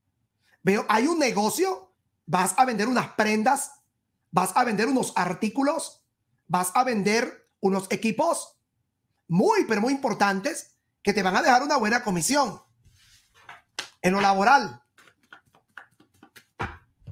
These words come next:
harás inversiones, harás unas inversiones. Veo que en la parte laboral te van a ofrecer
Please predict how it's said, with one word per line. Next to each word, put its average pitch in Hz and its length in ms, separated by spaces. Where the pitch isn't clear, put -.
harás 214 600
inversiones, 214 1080
harás 214 340
unas 285 340
inversiones. 208 1000
Veo 196 260
que 277 80
en 233 80
la 185 140
parte 196 260
laboral 226 600
te 165 120
van 165 180
a 190 60
ofrecer 233 720